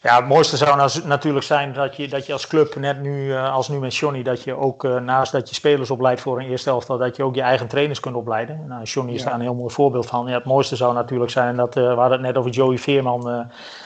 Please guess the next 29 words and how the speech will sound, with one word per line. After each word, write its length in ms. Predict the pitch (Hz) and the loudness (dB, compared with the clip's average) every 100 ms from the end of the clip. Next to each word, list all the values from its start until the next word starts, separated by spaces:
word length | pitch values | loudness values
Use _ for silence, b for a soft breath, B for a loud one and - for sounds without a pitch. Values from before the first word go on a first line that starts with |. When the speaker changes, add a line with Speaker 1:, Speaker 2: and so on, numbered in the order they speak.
| B | B
Speaker 1:
eh, 460 | - 123 123 135 120 | -10 -8 -6 -4 -4
eh, 60 | 127 | -2
transfereren. 760 | - 131 - 127 120 123 139 | 2 2 2 -4 -2 -4 -4
Ja, 100 | 127 | -4
het 100 | 123 | -4
zou 140 | 135 123 | 0 0
ook 60 | |
heel 120 | 123 | 0
mooi 200 | 127 135 | 2 2
zijn 200 | 127 123 120 | 2 0 0
dat, 220 | 120 - | -2 -2
dat 200 | 127 - | -6 0
Johnny, 380 | 147 135 127 127 | 0 0 -2 -2
eh, 120 | 123 | -2
uiteindelijk, 520 | 123 123 123 127 - | 0 0 0 -2 -4
eh, 220 | 131 123 - 185 | -4 -4 -6 -10
ja, 180 | 135 120 | -6 -4
zo 240 | - 139 | 0 2
doorgaat 400 | 123 139 135 127 | 4 6 6 4
bij 120 | 120 127 | 2 2
Heerenveen 580 | 131 127 147 143 127 | 2 2 0 0 0
en 160 | 120 123 | -6 -8
uiteindelijk 400 | 127 131 127 123 | -6 -2 -2 -2
goed 100 | 151 | -8
op 80 | 123 | -8
de 60 | 127 | -4
kaart 220 | 135 131 | -2 -2
wordt 140 | 120 - | -2 -8
gezet. 400 | 113 117 113 | -8 -8 -10